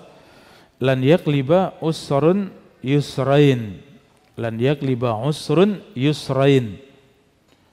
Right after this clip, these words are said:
Satu kesulitan tidak akan mengalahkan dua kemudahan.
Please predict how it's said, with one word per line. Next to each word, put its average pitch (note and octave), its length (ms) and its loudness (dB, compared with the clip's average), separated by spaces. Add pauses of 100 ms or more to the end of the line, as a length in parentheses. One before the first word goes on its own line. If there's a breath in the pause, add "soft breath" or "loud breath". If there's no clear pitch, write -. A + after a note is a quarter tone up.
(960 soft breath)
Satu D#3 600 -2
kesulitan F3+ 920 0
tidak D#3 440 2
akan G3 200 -2
mengalahkan E3 720 0
dua E3+ 480 0
kemudahan. C3+ 720 2